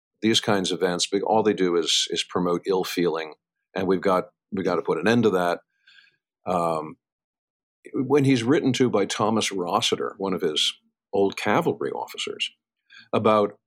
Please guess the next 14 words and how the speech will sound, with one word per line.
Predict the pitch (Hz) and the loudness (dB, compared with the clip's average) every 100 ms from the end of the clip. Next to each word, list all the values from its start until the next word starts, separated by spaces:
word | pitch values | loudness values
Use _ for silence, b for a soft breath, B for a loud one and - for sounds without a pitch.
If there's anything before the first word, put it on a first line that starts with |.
| _ | _
a | 95 | -8
project | - 110 107 104 101 92 - | -2 2 4 4 2 2 0
for | 92 | 0
erecting | 85 87 101 92 | 2 2 0 0
a | 85 | -2
monument | 82 82 101 139 123 - - _ _ - | -4 0 2 4 2 -2 -14 _ _ -6
to, | 95 82 78 - - _ _ - - | -2 0 -2 -6 -12 _ _ -8 -2
uh, | 82 80 | 0 0
the | - | -2
Confederates, | 95 - 95 85 - - - _ _ _ _ _ _ _ | -4 2 2 2 0 -4 -4 _ _ _ _ _ _ _
uh, | 110 | -6
he, | 101 135 151 156 147 135 - | -2 2 4 4 2 -2 -4
he | 143 | 0
actually | 135 202 - 247 | 0 0 -2 -2